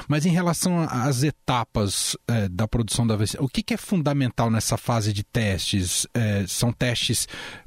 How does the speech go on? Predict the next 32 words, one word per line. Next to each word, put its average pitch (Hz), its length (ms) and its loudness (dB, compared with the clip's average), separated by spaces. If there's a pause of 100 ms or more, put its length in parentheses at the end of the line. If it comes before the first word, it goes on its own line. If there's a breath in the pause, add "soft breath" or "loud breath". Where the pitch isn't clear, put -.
passa 135 260 0 (160)
por, 135 80 0
né, 120 180 2
por 110 120 -2
testes 113 420 0
em 117 100 4
animais, 113 480 2
mas 143 160 0
depois 143 280 0
nos 156 160 0
testes 143 360 0
em 143 60 4
seres, 147 420 0 (120)
seres 147 340 2
humanos. 123 500 2 (380 loud breath)
Como 233 160 0
é 269 60 0
que - 100 -4
é 151 60 0
feito 131 400 0
isso? 151 320 2
Quantidade 143 560 0
de 123 100 -2
pessoas? 151 640 2
O 151 60 0
que - 140 -2
é - 20 -10
preciso 139 460 2
observar 110 600 0
nessas 95 340 0
fases, 85 560 0
Maíra? 98 480 2